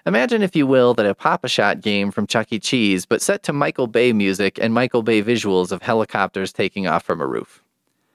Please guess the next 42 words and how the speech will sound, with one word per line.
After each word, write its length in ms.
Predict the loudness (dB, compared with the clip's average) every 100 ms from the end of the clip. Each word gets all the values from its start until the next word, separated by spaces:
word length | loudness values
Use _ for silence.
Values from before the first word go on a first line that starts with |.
| _ _ _ _ -4
This 140 | 0 4
is 80 |
always 240 | 4 4 4
an 100 | 4
awkward 400 | 2 2 0 0
part 220 | 2 2
of 100 | 0
media 380 | 0 4 4 2
for 140 | 0
younger 360 | 0 0 0 2
audiences. 720 | 0 -2 -6 -6 -6 -6 -8 _ _ _ _ -6
A 80 | -2
boy 240 | 2 2
of 60 | 4
fifteen 460 | 2 0 0 2 2
has 200 | 2 0
to 120 | 0
physically 440 | 2 0 0 0
stop 360 | 0 0 0 0
a 60 |
woman 320 | 2 2 2 2
criminal 400 | 0 2 0 0
from 180 | -2
escaping, 680 | -2 0 0 0 0 -2 -4 _ _ -6
but 140 | -2
nobody's 360 | 0 2 0 0
about 280 | 2 0 2
to 80 |
write 180 | 2 2
a 60 | 0
scene 320 | 2 2 2
where 100 | 2
he 100 | 0
stabs 440 | -2 0 0 0
her 100 | 0
in 80 | 2
the 80 | 0
jugular 500 | 2 0 0 0 2
with 140 | 2
a 60 | 0
box 420 | -4 -6 -6 -12
cutter. 380 | -10 -10 -8